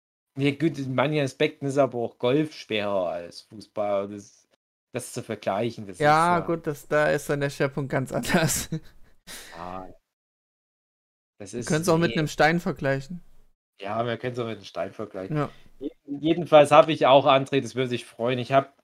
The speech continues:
Speaker 1: endlich wieder aufgeschlossen bei American Horror Story, hab die aktuellste Staffel gesehen, nämlich die neunte, das ist dieses neunzehnhundertvierundachtzig,
Speaker 2: Hab ich
Speaker 1: wo
Speaker 2: auch
Speaker 1: die
Speaker 2: schon gesehen gehabt, ja.
Speaker 1: Und ich war echt krass überrascht, was für einen krassen Abwärtstrend die Serie hingenommen hat.
Speaker 2: Ja,
Speaker 1: Das ist
Speaker 2: es hat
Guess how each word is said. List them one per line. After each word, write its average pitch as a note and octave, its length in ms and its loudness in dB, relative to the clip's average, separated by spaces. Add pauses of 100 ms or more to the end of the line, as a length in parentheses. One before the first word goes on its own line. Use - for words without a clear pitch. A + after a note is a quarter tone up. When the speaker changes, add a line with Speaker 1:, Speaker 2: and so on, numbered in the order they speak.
Speaker 1:
endlich C#3 420 0
wieder B2+ 380 4
aufgeschlossen C3+ 680 2
bei A#2+ 180 2
American B2 480 0
Horror C3+ 260 0
Story, B2+ 400 0
hab A#2 280 0
die A#2 280 -2 (520)
aktuellste C#3 880 0
Staffel D#3 480 4
gesehen, C#3 360 2
nämlich A#2+ 220 -4
die B2+ 100 -8
neunte, C#3+ 420 2
das B2 200 -4
ist C3 160 -10
dieses A#2 240 -6
neunzehnhundertvierundachtzig, C3+ 1200 0
Speaker 2:
Hab C#3 120 2
ich D#3 140 -4
Speaker 1:
wo - 80 0
Speaker 2:
auch E3 40 -2
Speaker 1:
die - 80 -6
Speaker 2:
schon F#3 180 -2
gesehen F#3 300 -4
gehabt, G#3 300 -8
ja. E3 240 -10 (260)
Speaker 1:
Und - 100 -4 (240)
ich A#2+ 180 -14
war A#2+ 200 0
echt C3 440 -6
krass C#3 380 4
überrascht, B2 640 0 (560)
was C#3+ 300 4
für C#3 160 0
einen B2 180 -4
krassen B2+ 640 -4
Abwärtstrend A#2+ 840 -2
die A2+ 100 -8
Serie A#2+ 380 0
hingenommen G#2+ 540 -8
hat. D3+ 140 -4
Speaker 2:
Ja, C#3 600 2
Speaker 1:
Das C3+ 80 -12
ist - 40 -18
Speaker 2:
es - 60 -14
hat D3 180 -2